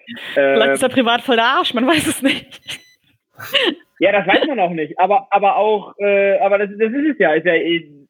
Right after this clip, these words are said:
Speaker 2: der kann Arsch sein, der kann total toll sein. Äh, das ist, erstmal steckst du nicht drin, äh, in der Haut von, von Thomas Hitzelsberger. Und, ähm,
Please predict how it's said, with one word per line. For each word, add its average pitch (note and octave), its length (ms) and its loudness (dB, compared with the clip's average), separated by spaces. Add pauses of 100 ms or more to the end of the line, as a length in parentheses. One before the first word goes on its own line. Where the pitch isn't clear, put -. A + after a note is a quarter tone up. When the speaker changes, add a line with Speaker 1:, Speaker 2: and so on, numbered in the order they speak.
(100)
Speaker 2:
der E3+ 100 4
kann F3+ 200 2
Arsch G3 280 2
sein, F#3+ 140 0
der E3+ 120 -2
kann F3+ 160 2
total E3+ 300 2
toll F#3+ 240 2
sein. F#3+ 320 0
Äh, E3+ 380 2 (600)
das E3+ 140 2
ist, E3 640 0 (220)
erstmal F3+ 320 2
steckst G3 240 0
du G3 60 2
nicht F3 180 0
drin, A3+ 280 0 (300)
äh, F#3+ 560 0
in G3+ 60 -6
der G3+ 140 0
Haut G#3 240 2
von, G3+ 240 -2
von G3 180 -2
Thomas G3+ 260 2
Hitzelsberger. A3 600 0 (540)
Und, F#3 520 0
ähm, F3 560 2